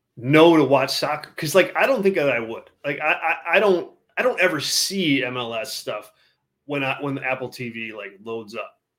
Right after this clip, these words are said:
on, on the old, uh, on the old T V.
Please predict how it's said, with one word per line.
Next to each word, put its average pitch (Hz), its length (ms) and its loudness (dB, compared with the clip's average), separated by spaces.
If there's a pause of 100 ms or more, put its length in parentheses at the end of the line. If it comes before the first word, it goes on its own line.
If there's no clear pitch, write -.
(140)
on, 120 400 -8 (380)
on 120 120 -10
the 110 140 -10
old, 104 360 -10
uh, 98 380 -10
on 127 80 -12
the 117 100 -10
old 107 180 -12
T 104 140 -16
V. 95 200 -12